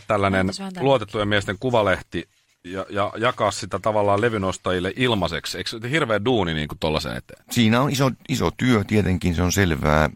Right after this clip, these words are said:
Speaker 3: Ja mitään järkeähän siinä ei ole. Mutta se synnyttää niin paljon iloa ihmisissä. Me ollaan saatu niin paljon hyvää palautetta
Speaker 2: Mm.
Speaker 3: siitä, että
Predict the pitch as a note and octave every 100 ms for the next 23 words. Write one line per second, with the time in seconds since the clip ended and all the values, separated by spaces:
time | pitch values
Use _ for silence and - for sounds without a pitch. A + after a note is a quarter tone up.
0 | _ F#2 F#2+ F2+ F#2 B2+ C3+ - D2 C#2
1 | C#2+ D#2 D2+ D#2+ D#2 F2 D2+ - - _
2 | _ - F#2 E2+ F2 G#2 G2 - G2 A2+
3 | G#2 F#2 F#2 F2 B2+ F2 C#2 C2 C#2+ C2+
4 | B1+ - D#2 D#2 E2 E2+ F#2 F#2+ F2 F2+
5 | F2+ F2+ A#2+ A2 D2+ - G2 C#2 - C#2+
6 | _ _ _ _ _ _ _ - D#2 _
7 | - D#2